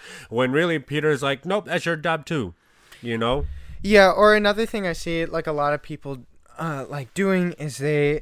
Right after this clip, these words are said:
Speaker 2: they think, "As long as I bring people to church, that's evangelism," right? Like, evangelism happens when you, like, bring your non-Christian friend to church and then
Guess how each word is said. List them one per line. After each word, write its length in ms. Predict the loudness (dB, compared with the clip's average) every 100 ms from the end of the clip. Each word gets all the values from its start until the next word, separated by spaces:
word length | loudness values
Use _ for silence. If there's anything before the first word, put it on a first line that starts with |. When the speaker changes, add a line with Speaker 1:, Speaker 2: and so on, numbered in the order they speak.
| -6
Speaker 2:
they 260 | 0 0
think, 260 | 2 -2 0
"As 140 | 0
long 200 | 0 0
as 120 | 0 0
I 140 | -2
bring 580 | -4 -8 -2 0 0 -4
people 360 | -8 -8 -6 -8
to 100 | -8
church, 520 | -6 -6 -6 -10 -18 -20 -8 -2
that's 260 | -2 -2
evangelism," 840 | -10 -10 -10 -12 -14 -14 -16 -14 -10
right? 220 | -8 -10 -16 -16 -4
Like, 260 | -2 -2 -4
evangelism 680 | -4 -2 -2 -4 -6 -8 -8
happens 540 | -10 -10 -10 -12 -12
when 260 | -10 -6 -4
you, 540 | -2 2 2 2 0
like, 220 | -4 -6 -8 -14 -12
bring 420 | 0 2 2 2
your 180 | 0 -2
non-Christian 680 | 0 0 0 -2 -8 -8 -10
friend 260 | -6 -6 -6
to 80 | -6
church 400 | 2 2 0 -4
and 160 | -4 0
then 280 | 0 -2